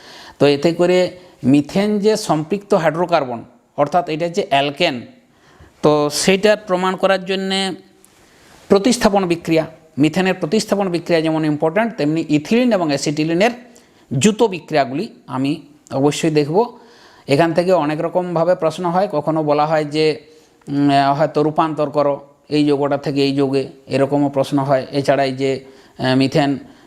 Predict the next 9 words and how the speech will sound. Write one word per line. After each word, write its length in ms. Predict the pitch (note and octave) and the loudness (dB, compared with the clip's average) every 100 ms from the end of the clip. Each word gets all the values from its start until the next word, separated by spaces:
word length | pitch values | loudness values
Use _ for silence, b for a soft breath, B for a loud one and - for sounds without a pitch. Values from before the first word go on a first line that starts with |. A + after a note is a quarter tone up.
| - | -8
উম, 800 | C3 C3+ C3 C3 C3 C3 C3+ C3+ | -2 0 2 2 2 2 4 4
এর 440 | C#3 C3 - C3 | 2 -2 -6 -4
সম-, 300 | B2+ - B2 A#2+ - - - - B2+ | -4 -2 -2 -2 -8 -12 -10 -4 2
যে, 200 | C#3 C3+ | 4 4
উম, 600 | - - A#2+ A#2+ B2 B2 - - - - - - | 0 -2 0 0 0 -2 -6 -12 -16 -18 -6 0
প্রতিস্থাপন 640 | D#3+ F#3 - C#3+ C#3+ C#3 - B B - C3 | 2 2 2 2 2 -2 -6 B B 0 2
বিক্রিয়ার 420 | D3 C#3+ C#3+ C3 | 2 2 2 2
পাশাপাশি 520 | C3+ - C3+ C#3 F#3 | 0 0 -2 -2 -4
আমি 260 | C3+ E3 | -4 -4